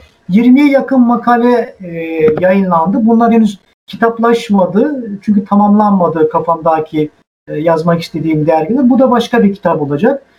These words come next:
E, edebiyat dergileri atlasını, e, son iki üç yıldır yoğun bir şekilde tekrar ele aldım. E, Cümle Yayınları'ndan iki bin on beş yılında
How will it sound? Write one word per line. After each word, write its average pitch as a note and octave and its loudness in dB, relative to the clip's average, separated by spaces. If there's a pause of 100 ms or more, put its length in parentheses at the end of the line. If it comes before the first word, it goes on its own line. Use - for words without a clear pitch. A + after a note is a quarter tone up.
(320)
E, G3 -2
edebiyat D4+ 2
dergileri C#4 2
atlasını, B3+ 0 (100)
e, F3+ 0
son B3+ -2
iki B3 -2
üç - 0
yıldır A3 2
yoğun A#3+ 4
bir G#3+ 2
şekilde G#3 0 (340)
tekrar A#3+ 0
ele F3 0
aldım. F3 0 (100)
E, E3+ -4 (540)
Cümle G#3 4
Yayınları'ndan A#3 4
iki A3+ 0
bin A3+ 4
on A3 2
beş A3 0
yılında G#3+ 2